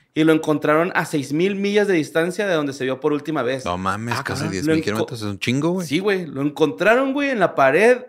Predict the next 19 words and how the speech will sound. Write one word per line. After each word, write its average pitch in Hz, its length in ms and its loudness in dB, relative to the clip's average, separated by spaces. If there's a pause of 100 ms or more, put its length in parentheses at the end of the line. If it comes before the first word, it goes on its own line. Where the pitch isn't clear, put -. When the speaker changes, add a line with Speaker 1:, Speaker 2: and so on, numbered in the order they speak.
Speaker 1:
de 147 120 -2
la 131 180 0
casa 190 360 2
de 180 80 4
una 175 180 2
señora 180 460 2
que 190 80 -8
se 165 100 -4
lo 139 80 0
habían 143 220 0
dado 175 180 4
en 170 80 0
un 160 140 -2
viaje, 185 300 0
güey. 226 200 -4 (460)
A 120 260 0
este 120 320 -2
Speaker 2:
Ah, 156 260 4
cabrón. 127 540 0